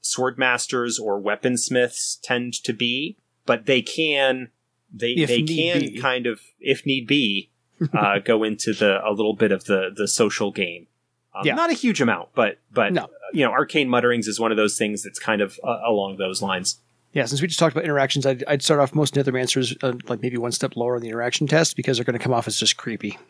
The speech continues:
Speaker 2: <laughs> Depending on how they present themselves, but that's just me. Uh, okay, moving on to Fifth Circle, where, uh, again, a lot of things happen to a lot of disciplines at Fifth Circle.
Speaker 1: Yep.
Speaker 2: So when you finally get there and hit that plateau, they get a f-, another free talent, which is the Adept's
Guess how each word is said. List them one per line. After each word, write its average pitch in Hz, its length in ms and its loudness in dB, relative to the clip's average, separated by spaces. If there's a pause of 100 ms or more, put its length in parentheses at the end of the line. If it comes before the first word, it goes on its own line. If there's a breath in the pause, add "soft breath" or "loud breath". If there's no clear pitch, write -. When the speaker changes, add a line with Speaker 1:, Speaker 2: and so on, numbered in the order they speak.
(180)
Speaker 2:
<laughs> 240 80 4 (2250 loud breath)
Depending 170 240 0
on 139 60 2
how 143 100 4
they 131 100 2
present 113 280 -4
themselves, 90 380 -6
but - 120 -6
that's 156 160 6
just - 160 -2
me. - 160 -12 (360 loud breath)
Uh, 170 420 4
okay, 214 220 4
moving 226 240 2
on 214 120 2
to 185 100 2
Fifth - 280 0
Circle, 170 360 2
where, 127 180 0
uh, 135 120 0 (100)
again, 143 320 0
a 127 80 0
lot 135 300 2
of 160 80 0
things 170 180 2
happen 151 220 2
to 139 100 -2
a 120 80 -2
lot 123 340 2
of 143 60 0
disciplines 143 420 -2
at 120 200 -2
Fifth - 240 -2
Circle. 160 480 -2
Speaker 1:
Yep. - 120 0 (200)
Speaker 2:
So - 140 0
when 131 60 2
you 123 60 -4
finally 147 220 0
get 151 160 0
there 165 140 2
and 143 80 2
hit 135 80 -4
that - 180 0
plateau, 143 520 2 (420 loud breath)
they 156 100 6
get 147 120 4
a - 20 2
f-, 131 120 -2
another 165 240 2
free 220 240 0
talent, 165 480 0 (400)
which 143 160 -2
is 143 100 2
the 135 120 2
Adept's 143 260 2